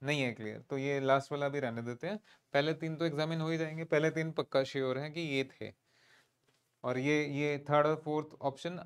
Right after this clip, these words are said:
आपस में इंटरचेंज हो रहे थे। ये लास्ट में मैंने इसीलिए लिखा because ये क्लियर नहीं था स्टूडेंट से बात करने के बाद भी।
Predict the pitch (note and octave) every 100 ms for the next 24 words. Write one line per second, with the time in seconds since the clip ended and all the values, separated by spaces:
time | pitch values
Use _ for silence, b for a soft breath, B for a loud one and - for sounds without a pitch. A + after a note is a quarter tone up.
0 | C#3+ C3 C#3 D#3+ E3+ E3 D3+ D#3+ D#3 D3
1 | A#2+ G#2+ A2+ A#2+ C3+ C3+ C3+ E3 D3+ D3
2 | C#3+ C#3+ D3+ D#3 D#3+ G3+ F3+ E3 D3 C#3+
3 | C#3+ C3 B2 A#2+ A2+ A2+ - A2+ A2+ B2
4 | A2 A2 G2+ G2+ G2+ G2 F#2